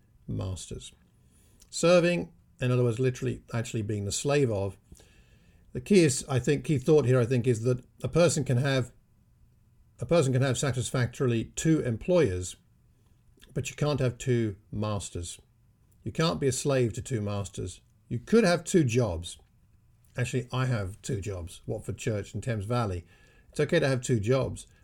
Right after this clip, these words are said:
but not two masters. And that's what he's talking about here. We cannot be, not, not let the world and materialism be our master and expect that God or Jesus can be our master. It has to be only our Lord. Well,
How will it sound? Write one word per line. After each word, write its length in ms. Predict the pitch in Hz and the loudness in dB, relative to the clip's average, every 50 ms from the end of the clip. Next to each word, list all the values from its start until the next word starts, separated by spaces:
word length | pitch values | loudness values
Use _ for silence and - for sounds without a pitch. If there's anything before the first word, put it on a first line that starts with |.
| - - | -12 -6
but 100 | - 113 | -2 -2
not 180 | 131 - - | -2 -2 -2
two 160 | - - 160 | -2 -2 0
masters. 800 | 147 135 123 123 123 123 120 113 - - - - - - - - - _ _ _ _ _ _ _ _ - - - _ - - - - | 2 2 2 2 2 2 0 0 -2 -4 -8 -10 -10 -12 -14 -16 -18 _ _ _ _ _ _ _ _ -20 -20 -20 _ -20 -20 -10 -4
And 140 | 135 123 123 | -2 0 0
that's 160 | 135 127 - | 0 0 0
what 80 | 131 | -2
he's 80 | 120 - | -2 -2
talking 260 | - 123 110 - 120 110 | -2 -4 -4 -2 -2 -2
about 240 | 101 104 101 95 | -2 -2 -4 -4
here. 220 | 95 104 95 87 - - - _ _ - | -2 -4 -4 -6 -6 -10 -16 _ _ -8
We 80 | 117 | -8
cannot 460 | - - 131 135 139 147 165 165 143 | -6 -2 -2 0 0 2 0 0 2
be, 320 | 143 143 143 139 139 127 - - _ _ - | 2 2 2 2 0 -2 -4 -10 _ _ -4
not, 300 | 143 151 151 147 - - | -2 0 0 0 0 -2
not 160 | 160 160 156 | -2 -2 -2
let 160 | 147 147 135 | -2 -2 0
the 60 | 127 | 0
world 420 | 120 113 120 131 139 143 143 143 127 | 0 2 4 4 4 4 4 2 2
and 80 | 123 | 2
materialism 640 | 117 110 110 - - 151 156 151 143 139 127 131 131 | 0 0 -2 -2 -2 0 0 2 2 2 2 2 2
be 100 | 123 127 | 2 2
our 100 | 120 120 117 | 2 2 2
master 320 | 120 120 120 117 - - - - | 0 0 -2 -4 -6 -8 -8 -4
and 320 | 143 151 151 151 147 135 | -2 0 0 0 0 0
expect 500 | 113 101 - - - - 107 95 92 - - _ _ _ _ | -2 -2 -6 -8 -6 -4 -4 -4 -6 -10 -16 _ _ _ _
that 160 | - 127 110 | -6 -4 0
God 400 | 110 131 123 120 113 113 107 95 - _ | 0 2 2 2 0 -2 -4 -6 -8 _
or 100 | - 110 | -8 -6
Jesus 380 | 107 107 131 131 123 107 104 92 | -2 0 2 2 2 0 -2 -4
can 140 | - 113 104 | -6 -6 -4
be 120 | 98 101 | -4 -4
our 120 | 98 95 92 | -4 -4 -4
master. 460 | 95 95 92 92 - - - 95 - - _ _ _ _ - | -6 -6 -6 -8 -8 -8 -8 -10 -10 -12 _ _ _ _ -10
It 100 | - 101 | -6 -4
has 180 | 101 123 123 123 | -2 0 -2 -2
to 100 | - 120 | -2 -4
be 180 | 107 110 - - - | -4 -4 -4 -6 -4
only 320 | - 131 131 120 107 95 - - | -2 0 0 0 0 -2 -4 -6
our 180 | 107 104 104 107 | -6 -6 -4 -4
Lord. 440 | 101 104 110 101 87 90 98 98 - _ _ _ _ _ - - - - - - - - - - - - - - - - - - - _ - - - - _ _ _ - - - | -2 -2 -2 -2 -4 -6 -10 -14 -18 _ _ _ _ _ -20 -20 -20 -20 -20 -20 -20 -20 -20 -20 -20 -20 -20 -20 -20 -20 -20 -20 -20 _ -20 -20 -20 -20 _ _ _ -18 -6 -2
Well, 520 | 131 123 127 131 127 123 117 110 101 98 | 0 2 4 4 4 4 2 2 0 -2